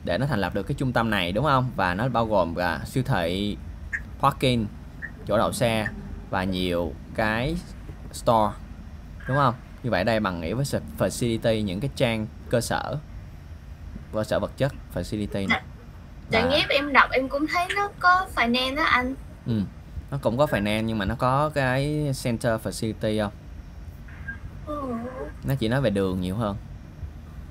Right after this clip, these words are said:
Speaker 1: Major
Speaker 2: Dạ.
Speaker 1: project, thí dụ như road, à, railway, new school,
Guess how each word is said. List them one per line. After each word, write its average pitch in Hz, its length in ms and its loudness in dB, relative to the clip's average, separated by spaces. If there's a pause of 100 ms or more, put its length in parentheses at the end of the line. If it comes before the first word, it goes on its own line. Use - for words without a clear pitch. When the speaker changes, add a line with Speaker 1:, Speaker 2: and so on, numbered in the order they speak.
(540)
Speaker 1:
Major 127 180 4
Speaker 2:
Dạ. 127 120 8
Speaker 1:
project, 113 440 2
thí 160 80 -2
dụ 98 180 0
như 107 340 0
road, 143 280 4 (840)
à, 95 520 2 (160)
railway, 131 680 4 (1080)
new 131 200 6
school, 127 600 2